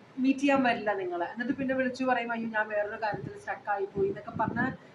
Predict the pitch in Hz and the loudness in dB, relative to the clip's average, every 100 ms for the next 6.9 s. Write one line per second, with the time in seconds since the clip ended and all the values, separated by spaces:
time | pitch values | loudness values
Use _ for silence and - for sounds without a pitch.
0 | - 269 302 330 294 262 254 240 220 208 | 0 4 6 4 2 -4 0 2 2 0
1 | 208 202 247 285 294 277 254 247 240 262 | -2 -2 2 2 2 -2 -2 -4 -2 2
2 | 285 262 220 220 247 247 226 208 240 214 | 2 2 -2 -10 -10 -10 -10 -18 -12 -10
3 | 208 202 196 196 185 180 - 202 190 175 | -8 -8 -8 -8 -8 -12 -14 -8 -8 -6
4 | 254 - - - 262 277 269 269 247 247 | -10 -14 -20 -10 2 4 6 4 2 0
5 | 269 277 - 269 277 247 233 - 220 196 | 0 0 -4 2 2 2 -2 -6 -8 -6
6 | 208 214 233 - - 359 330 311 - | -4 -6 -8 -6 0 2 0 -4 -14